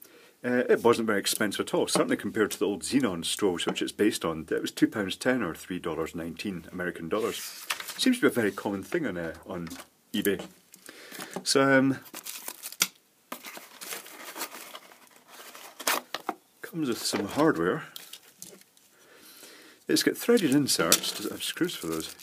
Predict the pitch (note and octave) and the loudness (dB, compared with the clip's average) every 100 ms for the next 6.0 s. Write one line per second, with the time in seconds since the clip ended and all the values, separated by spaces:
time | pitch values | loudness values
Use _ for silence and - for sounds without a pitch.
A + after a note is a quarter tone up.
0 | - C#3+ C#3+ G#2+ G#2 F2 D2+ - - F3 | 2 2 2 0 -2 -4 -8 -6 -2 0
1 | A2+ F#2+ - G#2 F#2 - F2 G2 A#2+ - | 2 2 2 0 0 0 -2 0 -2 -8
2 | - - G2 F2 - D4 - B2 - G2+ | -16 -14 -10 -4 4 6 6 4 4 4
3 | G#2 - F#2 F2+ D#2+ D#2 E3 - _ _ | 4 2 -4 -4 -4 -4 -6 -10 _ _
4 | _ _ _ _ _ _ _ - _ _ | _ _ _ _ _ _ _ -20 _ _
5 | _ _ _ _ _ _ _ _ _ | _ _ _ _ _ _ _ _ _